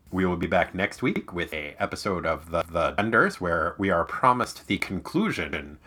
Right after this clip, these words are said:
of the turd-licking shitweasel saga.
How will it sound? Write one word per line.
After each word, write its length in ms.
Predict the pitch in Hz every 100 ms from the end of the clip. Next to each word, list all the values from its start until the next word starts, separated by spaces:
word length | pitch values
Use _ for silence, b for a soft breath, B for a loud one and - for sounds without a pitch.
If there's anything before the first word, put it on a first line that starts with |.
| -
of 300 | 98 92 73
the 340 | 92 80 69 -
turd-licking 680 | - 107 104 95 101 104 101
shitweasel 580 | - - 104 87 82
saga. 520 | 69 - 80 87 139